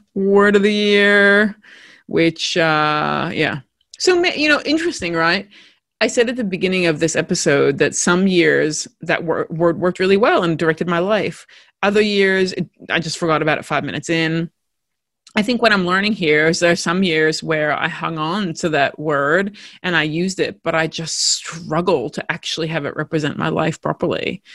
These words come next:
I, I wanted this, you know, thing to happen, whatever it was, healthy, rich life, whatever. And some years I managed it beautifully, and other years it was like, bow, bow, crash and burn.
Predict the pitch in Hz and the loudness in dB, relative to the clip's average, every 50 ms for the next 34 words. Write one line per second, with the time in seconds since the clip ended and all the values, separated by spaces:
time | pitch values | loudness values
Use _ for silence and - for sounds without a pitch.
0 | - - - - - _ _ - - - 135 - - - 180 170 165 165 175 180 | -20 -20 -20 -20 -20 _ _ -10 -8 -6 -6 -4 -2 -2 -2 -2 -2 -2 -2 -2
1 | 196 208 175 208 220 254 247 - - - _ _ _ _ - - 185 202 202 180 | -2 0 2 4 4 4 2 0 -6 -8 _ _ _ _ -12 -8 -6 -6 -6 -6
2 | - _ _ - 208 208 214 208 214 226 185 185 196 - 226 220 196 175 175 185 | -8 _ _ -4 -2 -2 -2 -2 -2 -2 -2 -2 -2 -2 -4 -2 -2 0 0 0
3 | 180 190 160 - 170 170 180 190 208 196 196 202 170 165 - 185 175 156 170 165 | 0 -2 0 0 2 2 2 2 2 0 0 -2 -2 0 0 0 0 0 0 -2
4 | - - 120 147 170 170 - 160 165 160 160 156 180 147 175 185 202 208 - 196 | -2 -2 -2 0 -2 -2 -2 0 2 2 2 2 2 2 2 2 0 2 0 2
5 | 214 226 233 247 254 240 233 226 220 226 240 277 285 285 277 220 - 226 254 320 | 2 4 4 4 4 4 2 2 2 2 2 2 2 2 0 -2 0 2 2 2
6 | 381 381 - 185 165 160 165 165 170 170 180 202 202 202 202 196 190 160 165 165 | 2 4 4 2 4 4 4 2 2 2 2 2 2 2 2 0 0 -2 -2 -2
7 | 165 - - - _ - 160 160 - - 147 156 156 156 156 151 147 - - - | -2 -2 -4 -4 _ -4 -4 -4 -4 -2 0 0 0 0 -2 -4 -4 -4 -4 -4
8 | - - - - - - 52 52 50 57 - - | -4 -4 -8 -8 -6 -6 -6 -4 -6 -6 -8 -10